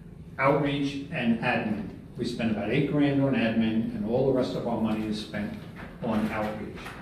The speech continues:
Because again, we firmly believe that we need to be able to touch people, and we don't represent us,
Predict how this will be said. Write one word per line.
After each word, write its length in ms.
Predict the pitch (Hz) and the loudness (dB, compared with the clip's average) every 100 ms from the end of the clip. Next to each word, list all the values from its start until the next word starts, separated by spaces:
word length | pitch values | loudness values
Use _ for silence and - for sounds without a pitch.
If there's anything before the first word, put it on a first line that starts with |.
| - - - | -14 -8 -4
Because 320 | - 123 117 | -2 0 0
again, 640 | 120 156 131 - - 101 113 | 4 6 6 2 0 -2 4
we 240 | 135 135 | 4 6
firmly 420 | 147 160 - - | 8 10 10 6
believe 800 | - 120 185 185 - - - - - - - - - | 4 6 10 10 10 6 2 -2 -8 -12 -12 -14 -8
that 160 | 135 135 | -6 0
we 80 | 135 | 2
need 180 | 123 | 4
to 80 | 123 | 2
be 160 | 123 120 | 2 0
able 260 | 117 117 - | 2 0 2
to 60 | |
touch 320 | - - - | 4 4 2
people, 580 | - 117 110 120 135 - - | -2 -2 -2 -2 -2 -6 -6
and 640 | 151 131 127 - - - 160 | -4 -2 2 2 2 0 4
we 100 | 190 | 6
don't 160 | 220 | 8
represent 580 | 151 147 - 135 123 120 | 6 6 4 4 2 4
us, 400 | - - - - | 4 4 -2 -8